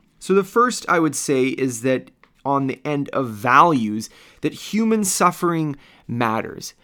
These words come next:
that alleviating human suffering, such as hunger, is very important, even if that maybe has some environmental consequences.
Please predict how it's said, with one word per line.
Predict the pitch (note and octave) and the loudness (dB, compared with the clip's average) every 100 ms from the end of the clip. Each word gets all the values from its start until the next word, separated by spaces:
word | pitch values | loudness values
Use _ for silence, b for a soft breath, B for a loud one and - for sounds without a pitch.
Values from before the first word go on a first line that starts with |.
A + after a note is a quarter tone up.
| b b | b b
that | C3+ - | 2 4
alleviating | D3+ D#3 G3+ G3 E3 C#3 A#2 A2 | 2 2 0 0 2 2 0 -6
human | - B2+ A#2+ | -4 -4 -2
suffering, | A2 A#2+ A2 - A2 G#2+ A2 b b b | -4 -4 -4 -6 -8 -6 -10 b b b
such | - B2 | -8 -6
as | A#2 - | -6 -8
hunger, | - F#3+ F#3 F3+ F3 - b b b - | 0 2 4 2 2 -4 b b b 2
is | D3+ B2+ | 2 2
very | A2 D3+ F#3+ G3 | 4 4 4 2
important, | D#3 - C3 C3 C3 - | 0 -2 -2 0 -2 -6
even | E3 D#3+ D#3 | -6 -4 -2
if | C3+ C3+ | -2 -2
that | B2 A2+ - | -2 -2 -4
maybe | A#2 A#2+ A#2 | -8 -6 -8
has | A2 A2+ A2 A2 | -6 -4 -4 -6
some | A#2 A2 | -6 -6
environmental | G#2 G#2 G#2+ G#2+ G#2 G2 | -4 -4 -4 -6 -6 -8
consequences. | - A2+ A2+ G2 - - - - - | -6 -6 -6 -10 -12 -14 -14 -16 -18